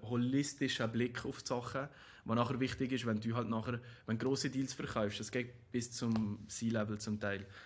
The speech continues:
Und, ähm, äh, wenn du den holistischen Blick hast auf den Markt, auf Impact, auf Koststruktur et cetera,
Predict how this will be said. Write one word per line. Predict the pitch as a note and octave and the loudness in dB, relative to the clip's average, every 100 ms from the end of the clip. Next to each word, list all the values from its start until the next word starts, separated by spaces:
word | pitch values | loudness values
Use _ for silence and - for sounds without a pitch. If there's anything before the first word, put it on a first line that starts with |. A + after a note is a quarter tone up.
| - - | -18 -2
Und, | A2 G#2+ | 4 6
ähm, | G#2+ G#2 G#2 | 6 6 4
äh, | G2+ | 2
wenn | F#2 G#2 | 0 0
du | A2+ | 0
den | B2 | 2
holistischen | C3 C3 - C3+ - | 4 2 2 -2 0
Blick | C3+ C3 - | 0 0 0
hast | A2+ - | -2 -2
auf | C3 A2+ | -4 -2
den | C3 A#2 | 0 2
Markt, | G#2 G2+ G2+ - - | 2 0 -6 -10 -6
auf | B2 - | -6 -4
Impact, | A#2 G#2 G#2 G2+ - - | -2 -2 -2 -6 -6 -6
auf | A#2+ A2+ - - - - - | -4 -4 -10 -18 -20 -16 -8
Koststruktur | - A2 - - - - G#2+ | -2 -2 -2 -6 -6 -2 0
et | G#2 G#2 | 0 0
cetera, | G2+ G#2 G#2 F#2+ | -2 0 -2 -2